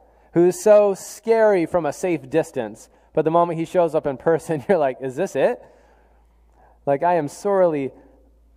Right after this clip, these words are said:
unimpressed. But Paul responds, "Such people should realize that what we are in our letters when we're absent, we will be in our actions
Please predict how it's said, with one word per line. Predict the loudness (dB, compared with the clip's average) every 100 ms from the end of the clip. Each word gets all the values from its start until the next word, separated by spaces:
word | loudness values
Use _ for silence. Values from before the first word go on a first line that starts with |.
| 0
unimpressed. | 0 0 -4 -2 -2 -4 -14 -20 _ _ _ _ _ _ _ _ _ _ _ _ _ _ _ _
But | -8
Paul | 0 0
responds, | 0 -2 -2 -2
"Such | -6 -8
people | -6 -4 -4
should | -4 -2
realize | 0 2 0 -2 -6 -4
that | -4
what | 2 0
we | 0 -10 -8
are | -2 0 2 -2 -4
in | -4
our | -4
letters | -2 -2 -2 -8 -12 -20 _ _ _
when | -6 -4
we're | -2
absent, | -2 -4 -6 -14 -14 _ _ _ _ _ _ _
we | -4
will | 0 2 2
be | 0 -4 -4
in | -4
our | -4 -4 -6
actions | -8 -8 -14 -14 -14 -20